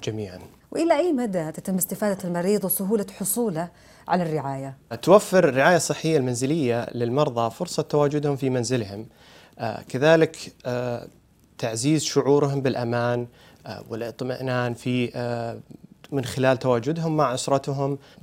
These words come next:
Speaker 1: كذلك مساعدة المرضى على استعادة عافيتهم بشكل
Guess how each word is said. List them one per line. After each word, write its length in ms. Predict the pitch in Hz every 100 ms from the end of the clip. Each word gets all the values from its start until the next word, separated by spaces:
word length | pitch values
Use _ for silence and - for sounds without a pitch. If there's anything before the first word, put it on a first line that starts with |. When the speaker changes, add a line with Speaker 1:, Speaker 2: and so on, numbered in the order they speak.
| -
Speaker 1:
كذلك 680 | - 131 170 170 165 - 156
مساعدة 480 | 135 123 131 127 123 120
المرضى 580 | 107 127 147 170 175 151
على 360 | 117 113 107
استعادة 560 | - - 113 123 117 110
عافيتهم 420 | 110 117 110 110
بشكل 400 | 101 120 -